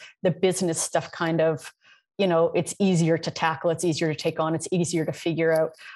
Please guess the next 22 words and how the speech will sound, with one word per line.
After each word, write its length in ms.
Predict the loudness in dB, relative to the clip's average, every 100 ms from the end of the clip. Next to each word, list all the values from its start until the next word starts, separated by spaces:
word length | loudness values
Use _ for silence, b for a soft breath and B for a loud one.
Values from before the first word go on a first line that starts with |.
| B
But 300 | 2 4 4
I'm 200 | 2 2
gonna 180 | 4 2
say 200 | 2 2
one 200 | 2 0
hundred 260 | 0 -2 -2
percent 340 | -2 -2 -2
of 60 | 0
everybody 340 | 0 0 2 2
that 120 | 2
I 60 | 2
work 240 | 0 0
with, 160 | -4 -4
confidence 480 | -4 -2 0 -2 -2
and 100 | -6
fear 260 | 0 2
are 220 | 4 2 0
two 480 | -2 0 2 2 0
issues 600 | -2 0 0 0 0 -4
that 360 | -2 0 2 -2 -8 b b
we 120 | -2
constantly 880 | -2 0 -2 -2 -4 0 0 0 -2